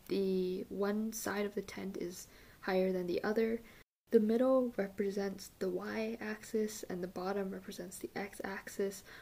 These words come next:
On one side of the tent you have, uh, a product X, and then on the other side you have product Y. And essentially what's gonna happen is you're gonna draw a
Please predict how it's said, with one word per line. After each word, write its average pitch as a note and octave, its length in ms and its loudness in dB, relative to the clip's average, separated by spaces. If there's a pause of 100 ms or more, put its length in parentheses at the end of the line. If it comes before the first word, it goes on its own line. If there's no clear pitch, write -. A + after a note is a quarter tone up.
(140)
On F3 220 -2
one G3 280 0
side G#3+ 360 -4
of G3+ 100 -4
the F#3+ 460 0
tent F#3 400 -6
you F#3 140 -4
have, F3+ 540 -8 (400)
uh, E3+ 340 -8 (140)
a F#3 60 -2 (260)
product F3 560 -4
X, - 420 -4
and F3+ 160 -2
then F3 180 -4
on E3+ 140 -8
the - 100 -2
other F#3+ 160 0
side F#3+ 280 -2
you F#3 60 -2
have - 280 -8
product - 540 -8
Y. G3 420 -2 (460)
And E3+ 240 -4
essentially A#3 480 2
what's G#3 200 0
gonna F3+ 140 -4
happen F3+ 360 -8
is E3 280 -6
you're F3 80 -2
gonna G3+ 200 -2
draw A#3 280 -4
a - 180 -12